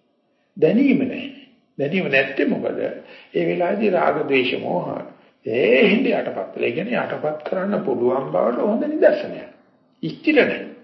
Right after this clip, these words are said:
තාම ඒක අපි උපේලා නැහැ. තාම සාක්ෂාත් කරගන්නේ නැහැ. අපිටත් අත්දකින්න පුළුවන් මේ පරියන්කේ ඉඳද්දිම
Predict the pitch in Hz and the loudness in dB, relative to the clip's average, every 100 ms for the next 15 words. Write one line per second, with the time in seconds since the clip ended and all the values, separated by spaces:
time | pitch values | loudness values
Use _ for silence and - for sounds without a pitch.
0 | _ - 98 113 143 139 135 131 - 135 | _ -6 -2 -2 -2 -2 -2 -4 -2 -2
1 | 131 117 - 98 95 - 123 180 196 156 | 2 2 2 -2 -6 -4 -2 -2 -2 -2
2 | - - 226 240 - - - - - - | -2 0 0 0 -2 -2 -4 -8 -12 -18
3 | - - - - 104 - - 101 110 - | -20 -20 -20 -12 -10 -10 -6 0 0 2
4 | - - 117 120 117 120 113 127 208 208 | 0 0 -4 -6 -8 -6 -4 -4 -4 -4
5 | 175 220 254 440 - - - _ _ _ | -4 -4 -6 -8 -14 -20 -20 _ _ _
6 | - 107 120 160 165 214 165 127 175 90 | -6 0 2 2 0 0 0 0 0 0
7 | - - | 0 -2